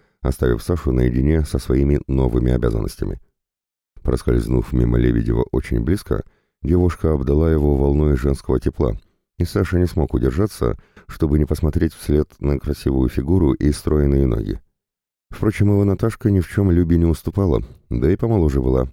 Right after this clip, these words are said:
Оставшись один, Лебедев прикрыл дверь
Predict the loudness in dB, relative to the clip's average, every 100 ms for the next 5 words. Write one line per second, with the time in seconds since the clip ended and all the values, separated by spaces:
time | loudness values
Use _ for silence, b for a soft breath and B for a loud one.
0 | _ _ _ _ _ _ _ -6 -4 -4
1 | -4 -4 -4 -2 -2 -2 -8 _ _ -4
2 | 0 2 2 0 -2 -4 -2 -2 0 2
3 | 0 0